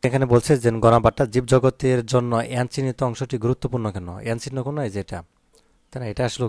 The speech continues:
কেন জীবজগতের জন্য গুরুত্বপূর্ণ, এটা ব্যাখ্যা করতে বলছে। তো তুমি হচ্ছে ব্যাখ্যা করবা যে চিত্রে অ্যান চিহ্নের অংশটি হলো ক্লোরোপ্লাস্ট। এই ক্লোরোপ্লাস্ট মূলত এক ধরনের প্লাস্টিড। উদ্ভিদ কোষের একটি অনন্য বৈশিষ্ট্য হলো প্লাস্টিড। উদ্ভিদ কোষের বিভিন্ন বনচি-,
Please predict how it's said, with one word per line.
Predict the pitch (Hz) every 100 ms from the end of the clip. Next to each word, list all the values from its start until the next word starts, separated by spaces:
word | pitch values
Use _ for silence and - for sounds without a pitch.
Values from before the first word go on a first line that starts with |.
| -
কেন | 127 120 139 180 _ _ _ _
জীবজগতের | 113 117 120 123 117
জন্য | 117
গুরুত্বপূর্ণ, | 110 113 107 95 90
এটা | 92 95
ব্যাখ্যা | 117 -
করতে | 98 -
বলছে। | 95 92 160 196 - _ _ _ _
তো | -
তুমি | 120
হচ্ছে | 127 135
ব্যাখ্যা | 120 -
করবা | 120 127 139
যে | 117 113
চিত্রে | 143 135 135
অ্যান | 123
চিহ্নের | 113 127 123
অংশটি | 117 135 127
হলো | 123 175 - - _ _ _ -
ক্লোরোপ্লাস্ট। | 131 135 147 135 95 - - - _
এই | 117
ক্লোরোপ্লাস্ট | 107 127 131 139 147 -
মূলত | 147 139 143
এক | 123
ধরনের | 123 120 120
প্লাস্টিড। | - 110 107 156 -
উদ্ভিদ | 120 110 -
কোষের | 117 - 113
একটি | - 120
অনন্য | 107 104
বৈশিষ্ট্য | 107 104 - 117
হলো | 110
প্লাস্টিড। | - 107 98 170 - _ _ - _ _
উদ্ভিদ | 120 135 -
কোষের | 135 139
বিভিন্ন | 123 123 127
বনচি-, | 117 117 123 - 139